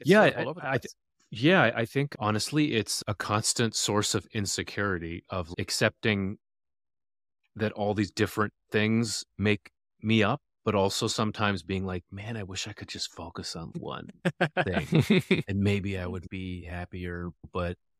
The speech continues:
Speaker 2: that's, I don't think that's how it goes. I
Speaker 1: Mm.
Speaker 2: think, like, in the whole work-life balance thing, in some ways, this path that I've chosen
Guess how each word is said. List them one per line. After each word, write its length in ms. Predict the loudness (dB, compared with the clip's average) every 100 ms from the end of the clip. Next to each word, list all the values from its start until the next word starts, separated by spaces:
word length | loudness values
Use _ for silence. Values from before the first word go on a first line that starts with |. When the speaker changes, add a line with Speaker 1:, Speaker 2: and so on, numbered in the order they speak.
| _
Speaker 2:
that's, 280 | 0 0 -2
I 80 | -4
don't 140 | -4
think 180 | -6 -12 -10
that's 340 | -12 -12 -14 -16 -12
how 200 | -10 -8
it 60 |
goes. 220 | -6 -2
I 80 | 0
Speaker 1:
Mm. 60 | 2
Speaker 2:
think, 180 | 0 4
like, 300 | 4 2 -4 _ _ _ _ _ _ _
in 160 | -2 0
the 80 | 0
whole 360 | 2 2 2
work-life 760 | 0 0 0 0 -4 0 0 -2
balance 600 | -8 -6 -2 0 -2 -2
thing, 260 | -2 0 0
in 200 | -2 -4
some 340 | -2 0 2 4
ways, 500 | 4 4 2 -2 -8 _ _ _ _ _ _
this 220 | -4 -4
path 460 | -4 -2 0 -2 -2
that 100 | -2
I've 160 | -2
chosen 500 | -2 -4 -4 -2 -4